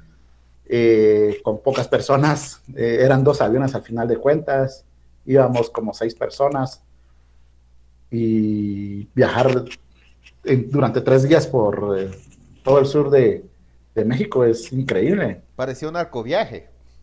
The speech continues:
Speaker 1: Más o menos, algo así, porque eran las avionetitas de lujo que nos ofrecieron ellos, ¿verdad? Obviamente, pues, tenías que escribir algo muy interesante sobre ellos para, para compensar este tipo de atención.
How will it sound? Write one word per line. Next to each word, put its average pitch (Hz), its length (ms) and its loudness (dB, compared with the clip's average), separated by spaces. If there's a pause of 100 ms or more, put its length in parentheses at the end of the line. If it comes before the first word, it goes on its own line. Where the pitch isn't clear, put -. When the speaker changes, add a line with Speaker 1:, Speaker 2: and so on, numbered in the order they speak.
(1300)
Speaker 1:
Más 139 320 2
o 127 80 2
menos, 131 600 0
algo 135 220 0
así, 156 240 0 (240)
porque 123 260 0
eran 123 200 2
las 110 180 -2
avionetitas 107 720 -6 (640)
de 104 160 -2
lujo 151 460 0 (420)
que 127 100 -2
nos 107 240 -4
ofrecieron 104 540 -4
ellos, 170 220 0
¿verdad? 98 420 -6
Obviamente, 123 540 0
pues, 113 180 0
tenías 113 260 -2
que - 100 -6
escribir 117 640 -2 (400)
algo 147 340 4
muy 147 280 6
interesante 143 600 2
sobre 123 440 0
ellos 143 240 2
para, 95 440 -8 (640)
para 117 220 0
compensar 117 640 -4
este - 240 -4
tipo 131 320 0
de 120 80 6
atención. 143 720 -4